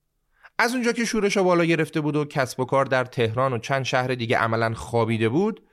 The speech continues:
شاه سرانجام صدراعظم رو از مقام خودش عزل کرد و با اکراه دستور تشکیل مجلس مؤسسان رو صادر کرد. توجه کنید که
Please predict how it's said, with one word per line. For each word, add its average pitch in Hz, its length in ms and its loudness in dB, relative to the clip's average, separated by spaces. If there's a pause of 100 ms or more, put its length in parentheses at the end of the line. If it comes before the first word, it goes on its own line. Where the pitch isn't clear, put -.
(420)
شاه 180 320 2
سرانجام 127 580 0
صدراعظم 113 600 0
رو 107 120 0
از 98 200 -2
مقام 107 320 -2
خودش 92 420 -4
عزل 185 280 2
کرد 110 480 -2 (400)
و 139 100 4
با 143 220 2
اکراه 185 600 0 (100)
دستور 127 640 -2
تشکیل 117 760 -2
مجلس 113 640 -2
مؤسسان 113 920 0
رو 180 300 2
صادر 101 340 0
کرد. - 300 -18 (1400)
توجه 113 300 0
کنید 170 300 -2
که 170 300 0